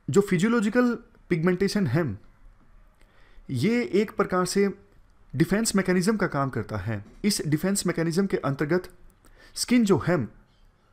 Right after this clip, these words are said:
वो प्रोटेक्ट रहती है हार्मफुल अल्ट्रावायलेंट रेडिएशन से, और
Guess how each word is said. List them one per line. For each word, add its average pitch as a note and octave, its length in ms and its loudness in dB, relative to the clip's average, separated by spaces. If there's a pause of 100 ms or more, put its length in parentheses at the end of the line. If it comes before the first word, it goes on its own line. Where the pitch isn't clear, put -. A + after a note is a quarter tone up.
(280)
वो D3+ 100 8
प्रोटेक्ट G#3 400 4
रहती D#3+ 240 2
है E3+ 160 2 (180)
हार्मफुल D#3+ 600 2
अल्ट्रावायलेंट D#3+ 640 2 (160)
रेडिएशन D3+ 440 2
से, A#2+ 220 0 (640)
और E3 140 2